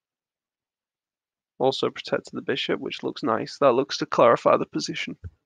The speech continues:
Yeah. So I did get in a bit of trouble here. This pin on my rook. Okay. Doesn't, doesn't that just lose a piece?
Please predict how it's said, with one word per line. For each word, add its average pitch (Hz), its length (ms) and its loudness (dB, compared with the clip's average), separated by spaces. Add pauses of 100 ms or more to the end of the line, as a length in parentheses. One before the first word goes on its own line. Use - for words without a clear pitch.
(2750)
Yeah. - 200 -8 (800)
So - 140 -2
I 131 40 6
did 160 180 2
get 170 140 6
in 143 60 6
a - 20 6
bit 175 180 6
of 147 60 6
trouble 123 400 2
here. 139 280 -2 (360)
This 151 120 -6
pin 143 380 -2 (400)
on - 140 -8
my 139 80 -6
rook. 131 440 -2 (2000)
Okay. 156 220 -2 (680)
Doesn't, - 340 -12 (520)
doesn't 165 160 -12
that 151 160 -8
just 156 160 -14
lose 156 220 -6
a - 40 -16
piece? 82 420 -8